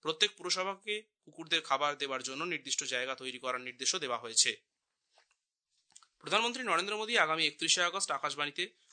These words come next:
মন কি বাত অনুষ্ঠানে তার চিন্তাভাবনা দেশ বিদেশের মানুষের সঙ্গে ভাগ করে নেবেন। এটি হবে মন কি বাতের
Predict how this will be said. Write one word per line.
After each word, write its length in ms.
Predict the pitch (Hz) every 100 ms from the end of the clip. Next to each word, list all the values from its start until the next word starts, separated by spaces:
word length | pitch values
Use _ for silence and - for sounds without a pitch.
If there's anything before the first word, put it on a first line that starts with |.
| -
মন 140 | 143
কি 120 | 175 208
বাত 140 | 202 196
অনুষ্ঠানে 360 | 170 - 185
তার 140 | 185 160
চিন্তাভাবনা 560 | 151 151 156 160 175
দেশ 140 | 151 147
বিদেশের 300 | 147 - 165
মানুষের 280 | 156 143 156
সঙ্গে 280 | - 147 147
ভাগ 160 | 165 160
করে 180 | 131
নেবেন। 240 | 123 123 120 - _ _ _
এটি 200 | 143 139
হবে 220 | 135 143
মন 160 | 190 147
কি 120 | -
বাতের 280 | 143 131 170